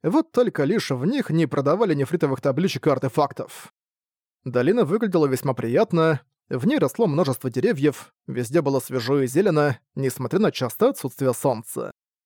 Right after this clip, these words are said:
Ван Линь заглянул внутрь нескольких домов и обнаружил там нескольких людей. Почти в каждом доме находились люди,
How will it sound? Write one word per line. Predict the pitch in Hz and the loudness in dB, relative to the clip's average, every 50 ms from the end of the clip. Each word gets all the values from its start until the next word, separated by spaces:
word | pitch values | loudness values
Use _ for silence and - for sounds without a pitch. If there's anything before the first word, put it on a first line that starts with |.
| _ _ _ _ _ _ | _ _ _ _ _ _
Ван | - - 120 123 120 131 131 135 | -4 -2 -2 0 0 0 0 2
Линь | 135 147 175 175 | 2 2 2 2
заглянул | 135 139 139 127 127 147 170 156 | 0 0 -2 -2 -2 0 0 0
внутрь | 131 113 151 185 - 156 | 0 0 -2 0 0 0
нескольких | 135 143 151 - 139 123 - 120 | 0 0 -2 -2 -6 -8 -8 -4
домов | 120 131 123 135 170 208 - - - _ _ _ _ _ _ _ _ _ | -2 -2 0 2 2 2 2 0 -6 _ _ _ _ _ _ _ _ _
и | - 226 | 0 0
обнаружил | 277 240 156 143 165 220 254 175 147 127 | 2 2 2 2 0 2 2 0 0 0
там | 147 139 139 | 0 0 0
нескольких | 143 135 - 131 - - 113 | -2 -4 -6 -10 -10 -8 -6
людей. | 127 123 123 113 147 208 208 156 123 - - _ _ _ _ _ _ | -4 -4 -2 0 2 2 4 2 2 -2 -6 _ _ _ _ _ _
Почти | - 135 - - - | -4 -4 -2 0 -2
в | 294 - | -2 0
каждом | - 175 156 135 180 185 | 0 0 2 2 0 0
доме | 165 156 139 127 | 2 0 0 0
находились | 123 123 - 139 127 131 127 127 - - | -2 -2 -2 -2 0 0 -2 -2 -4 -2
люди, | 170 240 226 147 147 143 135 | 0 0 2 4 4 2 2